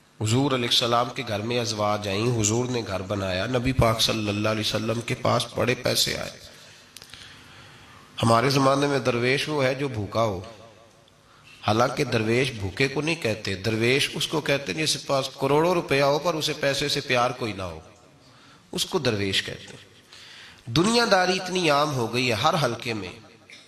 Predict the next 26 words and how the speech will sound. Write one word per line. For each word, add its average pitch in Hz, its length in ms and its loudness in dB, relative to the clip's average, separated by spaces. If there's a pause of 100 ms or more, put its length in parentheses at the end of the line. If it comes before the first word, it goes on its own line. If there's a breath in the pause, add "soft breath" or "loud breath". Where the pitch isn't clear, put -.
(880 loud breath)
मालदार 160 640 4
का 180 60 0
ये 165 220 -2
हाल 135 340 2
है 139 100 0
कि 143 180 -8
करोड़ों 156 460 0
रुपए 143 320 0
हैं 123 200 2
पर 135 120 -2
उसको 131 280 -4
सुकून 147 420 -2
नहीं, 104 360 0
वो 120 360 -2
बेचारा 123 540 4
हर 117 200 2
वक्त 135 380 -6
tension 123 380 0
में 120 160 4
है 98 160 0
कि 110 140 -8
ये 127 100 -2
बढ़ 117 280 2
क्यों 147 220 -4
नहीं 107 140 0
रहे। 95 300 -2